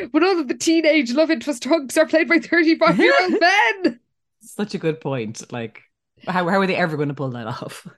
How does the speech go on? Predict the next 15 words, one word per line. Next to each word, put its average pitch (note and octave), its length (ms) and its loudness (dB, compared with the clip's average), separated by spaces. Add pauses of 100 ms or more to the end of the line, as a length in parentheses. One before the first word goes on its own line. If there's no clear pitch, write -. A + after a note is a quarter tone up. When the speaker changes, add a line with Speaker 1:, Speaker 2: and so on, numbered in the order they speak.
(140)
Speaker 2:
<laughs> - 220 -20
Speaker 1:
I G3+ 140 -4
mean, G#3+ 440 -2 (300)
this, A3 520 -6
this D#4+ 240 -2
is D4+ 120 -8
the A#3 100 -8
thing. G3+ 360 0
You, A3 500 0 (160)
they B3 160 0
would B3 160 -2
have D4+ 240 -4
to C#4+ 120 -2
look A#3 440 2
about F#3+ 440 0